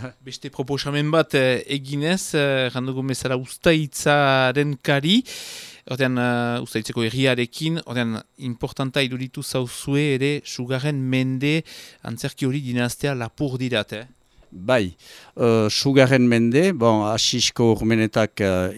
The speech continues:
Speaker 2: idatzi duen liburu hortaik egina, bere taldearekin, eh, Jean-Marie eta konpaini, Daniel eta hori denak, elgarrekin, eh, eman dutena taula gainean, eta taula gainean, eh, erraiten dutelaik,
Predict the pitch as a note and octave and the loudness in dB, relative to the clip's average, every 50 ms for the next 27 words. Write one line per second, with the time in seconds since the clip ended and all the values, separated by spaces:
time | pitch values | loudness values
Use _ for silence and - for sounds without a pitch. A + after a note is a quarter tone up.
0 | - A2 F#2+ G#2 G#2+ G#2 - - - A2 G2 G2 G2+ A2 G#2+ G2+ G2 F#2+ F#2 F#2 | -6 -6 -2 -2 -2 -2 -2 -4 -6 -4 -2 0 0 2 2 2 0 -2 -2 -4
1 | F#2 F2+ G2 F#2 F#2+ G#2+ G2+ G#2 G2+ G2 F#2+ - - G#2+ G2+ F#2 - F2+ F2+ F#2 | -6 -6 -6 -4 -4 -2 0 0 0 0 -2 -2 -2 -2 -2 -2 -4 -8 -8 -6
2 | G2 F#2 G2 C#3+ F#3 G#3+ G3 C#3+ G#2 G#2 F#2+ G2+ F2+ - - G2+ G2+ F#2+ G2 G#2 | -4 -4 -2 -2 -2 -4 -4 -6 -6 -4 -4 -4 -6 -4 -4 -6 -4 -4 -2 -2
3 | G2 F#2 F#2+ G2 - - D#3 F3 F3+ D#3+ B2 A2 G2+ F2+ F#2+ F2 F2 F2+ F2+ F#2 | -2 -2 -4 -6 -6 -4 -4 -2 -2 -2 -2 -4 -6 -6 -6 -6 -6 -4 -4 -6
4 | G2+ - A#2 B2+ A#2 - - F#2 E2+ D#2+ D#2+ - - F2 F2+ F2 - G2 A2+ D#3 | -4 -4 -4 -4 -6 -6 -8 -10 -10 -10 -12 -12 -10 -10 -8 -6 -4 -2 0 0
5 | F#3+ G#3+ A3 - - - - - - - - F2+ F2+ F#2 F#2+ G2 G2 G2 F2+ F2 | 0 -2 -4 -8 -14 -20 -20 -20 -20 -20 -16 -12 -8 -6 -4 -4 -4 -4 -4 -6
6 | - F2+ F2 F2 F#2 E2+ G2+ G#2+ C3+ E3 F3+ - - - - - - - - - | -6 -6 -6 -4 -4 -2 0 2 2 2 0 -2 -6 -14 -20 -20 -20 -20 -20 -20
7 | - - - - - B2 A#2+ B2 B2 B2 A#2+ B2+ B2 - D3 D3 D3+ D3 B2+ A#2+ | -20 -20 -16 -8 -4 -2 0 2 2 2 2 2 0 0 2 4 4 4 4 4
8 | A#2 G#2+ G#2 G2+ G2 F#2 G#2 A2 A2 A2 A#2 A2+ A2 G#2+ G#2+ G2+ - - G2+ G#2 | 4 2 2 0 -2 -2 -2 -2 0 0 0 0 -2 -2 -4 -4 -4 -4 -2 -2
9 | B2 C3+ - - A#2 A2+ A2+ A#2 A#2 A2 A2 G2+ F#2+ F#2 F2+ F2 F2 E2+ F2 F#2+ | -2 -2 0 0 0 2 2 2 2 2 0 0 -2 -2 -4 -6 -8 -12 -14 -16
10 | - - G2+ - - - G2+ G2 G2 G2 F#2+ F#2 F2 - - A2+ A2 A2+ A2 G#2 | -14 -14 -14 -10 -8 -6 -4 -4 -4 -4 -6 -8 -8 -6 -4 -4 -2 -2 -2 -2
11 | G#2+ G#2+ A#2 A#2 A2 G#2 G2 G2 G2 G2 G#2 G#2 F2+ - G#2 - - G#2 G2+ G2 | -2 -2 -2 -2 -2 -2 -4 -4 -4 -6 -8 -8 -8 -8 -8 -6 -6 -6 -6 -6
12 | - - A2+ B2 D#3 D#3+ - | -6 -6 -4 -2 -4 -4 -6